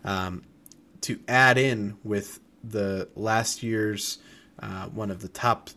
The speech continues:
three rookies in the N B A last year in Walker Kessler, who's emerged as, um, a pretty darn good replacement for Rudy Gobert, especially as a rookie. Not much more you could have asked from him.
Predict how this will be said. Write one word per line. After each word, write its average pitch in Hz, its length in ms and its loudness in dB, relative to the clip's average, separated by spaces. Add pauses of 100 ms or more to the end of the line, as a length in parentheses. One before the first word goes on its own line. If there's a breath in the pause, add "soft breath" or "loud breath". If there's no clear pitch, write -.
(180)
three 117 420 -2
rookies 110 460 0
in 104 100 -4
the 107 80 -2
N 104 120 -2
B 104 100 0
A 104 80 0
last 101 360 0
year 101 100 0
in 98 120 -6
Walker 104 300 0
Kessler, 123 580 0 (240 loud breath)
who's 104 160 -6
emerged 104 600 -2
as, 98 560 -4
um, 95 420 -8 (880)
a 123 80 -2
pretty 139 240 2
darn 117 260 4
good 107 140 0
replacement 113 560 -2
for 104 100 -8
Rudy 107 180 -2
Gobert, 104 460 -2
especially 110 400 -2
as 101 100 -2
a 98 60 -6
rookie. 107 400 -6 (340 loud breath)
Not 110 160 -2
much 101 140 -6
more 104 180 -2
you 104 80 -4
could 110 140 -4
have 104 80 -2
asked 107 220 0
from 92 140 -8
him. 113 340 -6